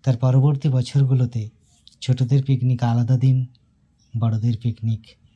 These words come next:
আলাদা দিন। এখন একদিনেই হচ্ছে। আর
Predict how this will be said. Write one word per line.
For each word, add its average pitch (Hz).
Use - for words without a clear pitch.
আলাদা 107
দিন। 104
এখন -
একদিনেই 117
হচ্ছে। 104
আর 104